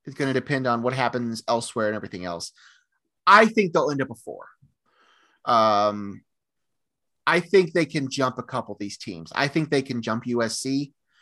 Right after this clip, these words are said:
Um, I think they could, I think they can potentially jump uconn.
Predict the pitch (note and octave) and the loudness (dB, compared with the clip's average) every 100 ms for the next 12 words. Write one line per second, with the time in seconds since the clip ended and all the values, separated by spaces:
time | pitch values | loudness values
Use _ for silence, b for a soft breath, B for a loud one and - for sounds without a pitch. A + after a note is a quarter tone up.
0 | b b b b - G2 F#2 F#2 F2+ F2+ | b b b b -8 -4 -2 -2 -4 -6
1 | E2+ _ G2+ C3 C3 C#3+ C3 - A#2+ A#2 | -12 _ 0 0 0 -4 -4 -2 -4 -2
2 | C3+ A#2 C3 _ _ _ _ _ _ _ | -6 -6 -10 _ _ _ _ _ _ _
3 | _ _ _ _ _ - - D#3+ D#3+ D3 | _ _ _ _ _ -8 0 0 0 2
4 | C#3+ C3+ B2 A2+ _ _ C3+ - C3+ C3 | 0 0 -6 -6 _ _ -12 -8 -8 -6
5 | B2 A#2+ A2 A#2+ C3+ D#3+ D3 D#3+ | -4 -4 -2 -2 0 4 4 2